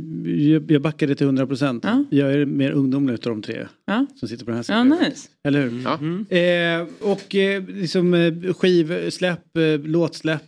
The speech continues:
Speaker 1: vad
Speaker 2: Mm.
Speaker 1: är på gång?
Speaker 2: Eh, jag har låtar som är på väg ut. Jag skulle släppt lite i sommar, men det blev lite uppskjutet på grund av olika anledningar.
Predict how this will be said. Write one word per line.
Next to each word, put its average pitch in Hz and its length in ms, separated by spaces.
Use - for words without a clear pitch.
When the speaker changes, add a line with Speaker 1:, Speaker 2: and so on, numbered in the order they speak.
Speaker 1:
vad 143 200
Speaker 2:
Mm. 220 120
Speaker 1:
är 233 100
på 160 160
gång? 143 320
Speaker 2:
Eh, 220 600
jag 226 100
har 240 320
låtar 214 500
som 170 140
är 160 60
på - 140
väg 165 300
ut. 214 540
Jag - 80
skulle 170 240
släppt 170 240
lite 170 160
i 180 40
sommar, 190 640
men 165 260
det 170 180
blev 160 280
lite 160 200
uppskjutet - 1300
på 170 100
grund 165 260
av 160 80
olika 160 300
anledningar. 160 720